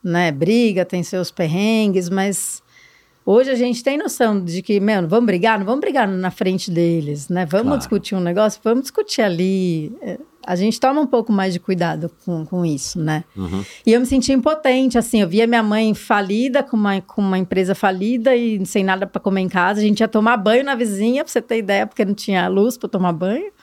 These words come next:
Speaker 1: E aí meu pai do outro lado, "Vem pra cá, seu irmão já veio." E eu falava, "Como assim, eu vou deixar minha mãe aqui? Não dá, né?"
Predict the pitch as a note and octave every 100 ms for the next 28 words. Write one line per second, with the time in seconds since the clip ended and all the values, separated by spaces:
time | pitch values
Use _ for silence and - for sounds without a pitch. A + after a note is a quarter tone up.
0 | - - - - - - - _ F3+ F3+
1 | F3+ G#3 G#3+ G#3+ G#3+ A3 A#3 A3+ G#3+ F#3
2 | G3 A#3 C4 B3+ G#3 B3 - G#3 F#3+ G3+
3 | C#4+ F4+ B3 C4 A4+ G#4 D#4+ G3+ F#3+ F3+
4 | F3+ F3+ F3+ F3+ F3+ - F#3 F3 A3 A#3
5 | F3+ F3+ F3 - E3+ E3 D#3 C#3+ - G#3+
6 | G3 E3+ G3 B3 A3 A3 G4 C#4+ G3 G#3+